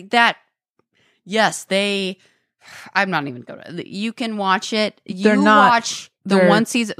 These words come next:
Speaker 1: Russian Doll is an amazing show.
Speaker 2: Right.
Speaker 1: Compelling,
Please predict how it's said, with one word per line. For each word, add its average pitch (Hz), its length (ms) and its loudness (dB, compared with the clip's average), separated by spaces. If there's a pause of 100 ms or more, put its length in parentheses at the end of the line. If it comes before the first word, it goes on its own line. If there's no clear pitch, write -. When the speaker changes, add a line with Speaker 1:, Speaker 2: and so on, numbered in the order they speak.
(120)
Speaker 1:
Russian 269 300 0
Doll 226 220 2
is 190 140 -4
an 196 120 -4
amazing 220 1040 -2
show. 143 520 -4
Speaker 2:
Right. 180 180 4
Speaker 1:
Compelling, 254 640 -2